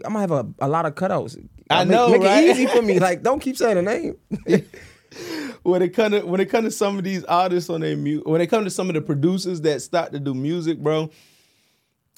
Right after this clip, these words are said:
Speaker 2: I feel like it's just like, it's literally like last night, bro. Last night, me and bro in the studio, and we doing reference songs, we cutting reference songs. I'm just testing the mic.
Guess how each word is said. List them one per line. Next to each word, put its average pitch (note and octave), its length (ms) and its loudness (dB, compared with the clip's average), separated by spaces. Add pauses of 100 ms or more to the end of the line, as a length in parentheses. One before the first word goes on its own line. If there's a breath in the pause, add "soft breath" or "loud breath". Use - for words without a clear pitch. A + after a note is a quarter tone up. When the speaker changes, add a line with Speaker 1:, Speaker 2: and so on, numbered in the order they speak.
(340)
Speaker 2:
I E3+ 140 4
feel G3 320 -2
like E3+ 380 0 (440)
it's F#3 160 0
just G#3 160 -2
like, F3+ 320 0 (200)
it's F3+ 180 2
literally A#3 320 0
like F3+ 200 0
last E3 360 -2
night, F3+ 300 -2
bro. C#3+ 320 -2 (680)
Last D#3 340 -2
night, D#3 340 -6 (340)
me C#3+ 180 -2
and C#3 100 -2
bro C#3+ 220 0
in C3+ 60 -4
the B2+ 80 -6
studio, C3+ 720 -2 (920)
and A#2 580 -2 (520)
we C#3+ 140 2
doing D#3 220 2
reference B2 400 -2
songs, G#2 360 -6
we B2+ 100 -4
cutting B2+ 320 -4
reference B2+ 380 -4
songs. G#2+ 460 -8 (400)
I'm D3 140 0
just C3+ 220 -6
testing C#3 380 -4
the A#2 80 -4
mic. A#2+ 340 -2